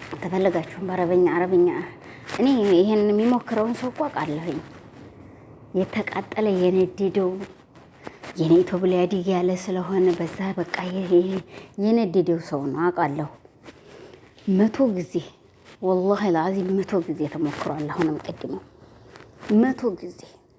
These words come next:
ለመቶ ጊዜ ቁርጥርጥ አላህ ያርጋችሁ። መቼም ይሄንን ነው የምላችሁ። እና ወገኖቼ የዋ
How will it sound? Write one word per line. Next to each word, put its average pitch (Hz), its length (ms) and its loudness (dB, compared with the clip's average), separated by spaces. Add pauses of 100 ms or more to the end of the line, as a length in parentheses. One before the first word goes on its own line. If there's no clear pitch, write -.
(1300)
ለመቶ 208 360 4 (460)
ጊዜ 208 220 2 (140)
ቁርጥርጥ 233 540 0
አላህ 165 240 -4
ያርጋችሁ። 147 520 -6
መቼም 175 340 -6 (140)
ይሄንን 196 360 2
ነው 165 120 0
የምላችሁ። 135 520 -8 (1000)
እና 185 180 0 (160)
ወገኖቼ 226 560 2 (140)
የዋ 214 280 2